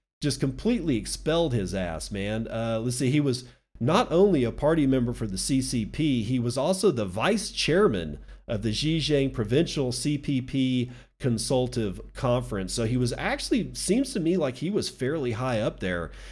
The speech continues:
and they fired his ass because he just wasn't banning crypto hard enough, daddy.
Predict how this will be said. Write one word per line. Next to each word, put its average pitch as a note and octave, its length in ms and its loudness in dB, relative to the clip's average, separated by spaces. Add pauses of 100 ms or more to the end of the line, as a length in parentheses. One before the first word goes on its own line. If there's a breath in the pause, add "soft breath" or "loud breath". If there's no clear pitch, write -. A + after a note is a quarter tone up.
(120 loud breath)
and A#2+ 220 0
they A3+ 160 4
fired D#3 640 2
his G2 180 -2
ass D#2+ 380 -4
because A#2 360 -2
he A#2 140 0
just F#3 580 4
wasn't D#3+ 520 0
banning C3+ 440 0
crypto B2 500 0
hard C3+ 260 2
enough, G2 340 -2
daddy. G#2 460 0